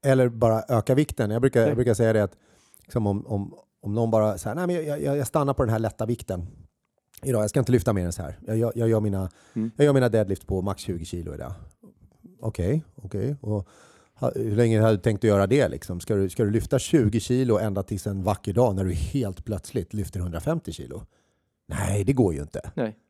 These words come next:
Speaker 1: Så funkar det inte. Utan jag måste ju lyfta tjugo, tjugofem, trettio, trettiofem, fyrtio.
Speaker 2: Mm.
Speaker 1: Hela vägen upp till hundrafemtio. Annars kommer jag aldrig komma dit. Och det är ju de flesta med på.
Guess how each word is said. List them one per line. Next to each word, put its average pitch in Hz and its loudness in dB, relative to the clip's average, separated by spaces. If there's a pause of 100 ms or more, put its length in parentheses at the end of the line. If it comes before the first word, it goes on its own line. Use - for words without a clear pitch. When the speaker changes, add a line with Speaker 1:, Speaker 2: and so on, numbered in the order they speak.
Speaker 1:
Så 131 -4
funkar 120 2
det 90 2
inte. 80 -8
Utan - -2
jag 98 0
måste 104 -2
ju 143 4
lyfta 107 -2
tjugo, 87 -4 (340)
tjugofem, 87 -6
trettio, 90 -10
trettiofem, 90 -8
fyrtio. - -12 (500)
Speaker 2:
Mm. 120 -6
Speaker 1:
Hela 98 0
vägen 131 4
upp 95 -8
till 101 -6
hundrafemtio. 90 -8
Annars 98 -8
kommer 120 -2
jag 117 2
aldrig 90 -4
komma 110 -6
dit. - -8
Och 113 -4
det 127 4
är 151 2
ju 123 4
de 104 2
flesta 101 -6
med 147 -6
på. 120 -12